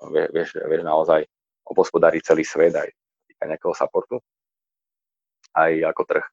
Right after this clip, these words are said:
trh je to, je to veľmi, veľmi zaujímavé a myslíme si, že by sme mali, mali to vedeli robiť správne, že naozaj to, čo sme vytvorili v Európe, a tam vieme, vieme zase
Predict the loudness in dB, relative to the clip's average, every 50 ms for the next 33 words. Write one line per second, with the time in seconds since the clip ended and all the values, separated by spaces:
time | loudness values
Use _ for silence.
0 | _ _ _ -2 -2 0 0 -2 -2 0 2 4 4 4 4 0 -4 -12 -12 -12
1 | -10 -10 -8 -8 -6 -6 -8 -10 -12 -14 -12 -8 -8 -6 -6 -2 0 0 2 2
2 | 2 0 0 0 0 0 -2 -4 -8 -10 -10 -8 -6 -6 -6 -4 -6 -8 -8 -8
3 | -8 -8 -4 -4 -4 -4 -6 -10 -12 _ -2 0 0 0 0 -2 -6 -8 -10 _
4 | _ _ _ _ _ _ _ 2 4 4 6 8 8 8 8 6 4 0 -4 2
5 | 4 6 6 6 4 0 -4 -6 -8 _ -16 -12 -6 -2 -2 -2 -2 -2 -6 -8
6 | -10 -10 -10 -8 -8 -8 -10 -10 _ -6 -6 -4 -4 -4 -4 -4 -4 -2 -2 -2
7 | -2 -2 0 -2 -2 -2 _ _ _ _ _ _ _ _ _ -8 -8 -6 -6 -8
8 | -10 -12 -16 _ _ -8 -8 -6 -6 -8 -6 -6 -6 -6 -8 -8 -8 -10 -10 -8
9 | -10 -12 -10 -6 -6 -6 -6